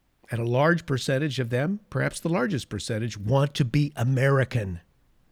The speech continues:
That was the case with my family. My family came here from Europe.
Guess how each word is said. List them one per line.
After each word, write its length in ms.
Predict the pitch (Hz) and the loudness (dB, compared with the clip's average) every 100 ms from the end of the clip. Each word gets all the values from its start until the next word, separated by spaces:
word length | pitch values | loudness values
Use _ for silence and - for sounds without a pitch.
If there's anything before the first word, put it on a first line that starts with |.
| _ _ _ _ _ | _ _ _ _ _
That 120 | 110 | -14
was 120 | 123 104 | -10 -6
the 80 | |
case 280 | 117 131 131 | -2 0 2
with 120 | 139 | 0
my 180 | 120 185 | 2 0
family. 460 | 226 127 127 196 254 _ _ _ _ _ _ _ - _ _ | 0 0 0 -4 -6 _ _ _ _ _ _ _ -20 _ _
My 160 | - 117 | -6 -6
family 600 | - 127 131 135 135 139 | 0 0 2 2 0 0
came 260 | - 131 127 | 0 2 4
here 300 | 135 156 160 | 4 2 0
from 400 | - 131 127 135 | 0 2 2 2
Europe. 420 | 123 147 311 | 2 2 0